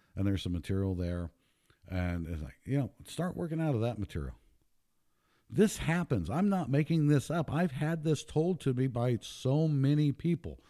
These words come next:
So they start working the material and they start finding gold. So they buy the claim. And they move down fifty feet because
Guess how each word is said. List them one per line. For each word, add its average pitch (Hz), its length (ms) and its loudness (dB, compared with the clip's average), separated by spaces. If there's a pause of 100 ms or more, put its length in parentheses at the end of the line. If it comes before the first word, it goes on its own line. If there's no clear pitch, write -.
(680)
So 151 160 4
they 143 100 4
start 160 280 -2
working 156 260 -2
the 120 60 0
material 160 520 0
and 123 160 2
they 127 80 2
start 127 300 -4
finding 110 280 -4
gold. 147 400 -6 (1300)
So 123 140 0
they 117 120 2
buy 113 220 2
the 104 80 0
claim. 123 320 -2 (840)
And 123 120 2
they 127 100 4
move 147 220 4
down 139 200 2
fifty 123 280 2
feet 156 380 -2
because 110 460 2